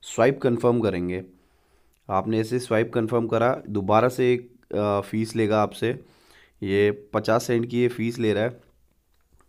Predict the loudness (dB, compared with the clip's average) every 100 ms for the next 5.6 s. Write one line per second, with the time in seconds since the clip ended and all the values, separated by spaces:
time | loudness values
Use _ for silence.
0 | _ -4 -2 0 0 -2 -8 -6 -6 -8
1 | -18 _ -4 2 2 0 -2 -2 -2 -2
2 | -2 -2 -4 -2 -4 -8 -14 _ -6 -4
3 | -4 -6 -10 -10 _ -6 -4 -2 -2 -4
4 | -6 -6 -6 -6 -4 -2 0 -2 -2 -6
5 | -4 -2 -2 -2 -4